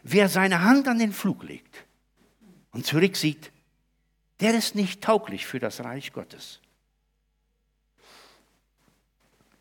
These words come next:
Wenn ich diese Verse lese, dann weiß ich immer, dass ich Jesus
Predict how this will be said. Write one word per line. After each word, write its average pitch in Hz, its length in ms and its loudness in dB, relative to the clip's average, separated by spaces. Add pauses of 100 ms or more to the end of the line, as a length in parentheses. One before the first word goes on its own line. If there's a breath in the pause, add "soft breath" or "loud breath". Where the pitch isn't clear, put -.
(1900 soft breath)
Wenn 180 120 -4
ich 202 140 -2
diese 180 200 0
Verse 147 400 -2
lese, 120 420 -2 (4000)
dann 165 140 -6
weiß 170 540 -4
ich 156 180 -4
immer, 143 260 -4
dass - 260 -8
ich 131 200 -10
Jesus 117 480 -6